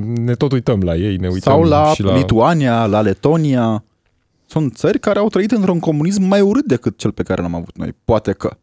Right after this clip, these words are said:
Speaker 1: Uite, cineva te întreabă, Alex, păi dacă copiii, nu pe noi, <laughs> cred că pe ascultătorul anterior, păi dacă educă părinții copiii, de ce mai plătim profesorii?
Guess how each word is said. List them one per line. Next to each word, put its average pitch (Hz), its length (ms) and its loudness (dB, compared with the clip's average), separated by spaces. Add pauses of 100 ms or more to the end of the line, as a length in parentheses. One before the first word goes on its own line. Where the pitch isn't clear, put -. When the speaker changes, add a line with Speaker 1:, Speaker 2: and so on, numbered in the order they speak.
(760)
Speaker 1:
Uite, 110 200 -2
cineva 120 420 0
te 117 140 -6
întreabă, 107 300 0
Alex, 90 200 -2
păi 110 120 -2
dacă 117 180 0
copiii, 117 580 -2 (140)
nu 101 140 -4
pe 82 120 -4
noi, 80 200 -6 (200)
<laughs> 120 160 0
cred 104 160 -4
că 95 180 -4
pe 92 140 -6
ascultătorul 90 580 -6
anterior, 98 320 -4
păi 117 120 -2
dacă 113 220 -2
educă 110 300 -2
părinții 113 380 -2
copiii, 110 380 -2
de 101 100 -2
ce - 120 -6
mai 113 120 0
plătim 113 260 -4
profesorii? 98 580 -6